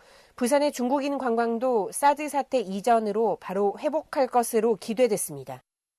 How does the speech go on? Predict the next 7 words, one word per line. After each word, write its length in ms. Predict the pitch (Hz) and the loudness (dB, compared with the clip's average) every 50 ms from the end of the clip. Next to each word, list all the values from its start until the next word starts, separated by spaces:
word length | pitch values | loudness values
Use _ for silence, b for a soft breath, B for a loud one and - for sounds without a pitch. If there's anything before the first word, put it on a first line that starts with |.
| _ _ _ _ _ _ | _ _ _ _ _ _
하지만 480 | - 285 285 285 277 277 277 269 254 | -4 -4 -2 0 2 2 2 2 2
중국과 560 | - - 233 240 240 277 269 - - 262 262 | 0 -2 0 0 0 0 -2 0 4 6 6
부산을 480 | 247 254 233 220 208 240 233 240 240 233 | 6 4 0 -2 0 0 2 2 2 2
오가는 640 | 202 196 202 202 214 208 220 233 247 226 202 175 175 | 2 2 2 2 2 2 2 0 -2 -2 -2 -4 -8
항공편과 840 | - - 330 320 302 311 302 302 277 277 277 254 240 240 247 240 214 | -8 -6 -4 -2 0 0 0 -2 -2 -4 -4 -4 0 4 4 4 4
크루즈가 500 | - - - 269 294 269 226 226 - 214 | 2 -2 -6 -6 -4 -4 -4 -2 -2 -2
줄어 300 | 180 - 170 156 190 233 | -2 -2 -4 -4 -4 -4